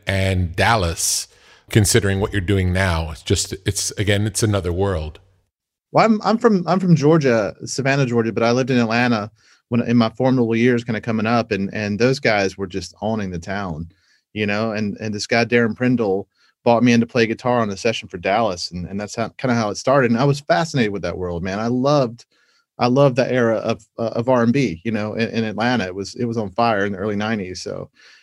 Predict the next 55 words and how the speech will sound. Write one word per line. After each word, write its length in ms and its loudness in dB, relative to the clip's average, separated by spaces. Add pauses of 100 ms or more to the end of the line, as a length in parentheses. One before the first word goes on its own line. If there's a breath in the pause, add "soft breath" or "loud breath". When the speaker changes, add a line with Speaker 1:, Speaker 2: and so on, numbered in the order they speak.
(100)
Speaker 2:
it 100 4
was 140 0
cool 320 6
to 80 0
kinda 320 2 (240)
see 320 2
some 140 0
of 60 2
that 100 2
stuff 200 -2
firsthand 580 0
and, 260 -4
and 100 -6
the 60 -6
talent 460 -2
that 100 -6
was 120 -8
in 60 -6
the 80 -4
room, 380 -2 (540 soft breath)
you 100 -4
know. 160 -4
But, 160 -2
uh, 280 2
I 80 2
always, 280 4
my, 240 2
my 220 2
passion 360 0
was 140 -2
always 300 0
to 80 -6
make 400 -2 (180)
rock 260 -2
and 80 -4
roll 140 2
records. 540 -6 (180)
So 80 -4
I 60 -2
moved 200 0
out 120 -2
to 40 -4
Los 220 -2
Angeles 540 -2 (480)
thinking 320 2
that 180 2
was 140 0
the, 340 -2 (540 soft breath)
the 80 -4
kingdom 320 2
of 80 2
rock 320 2
and 100 0
roll. 240 2
And, 80 -2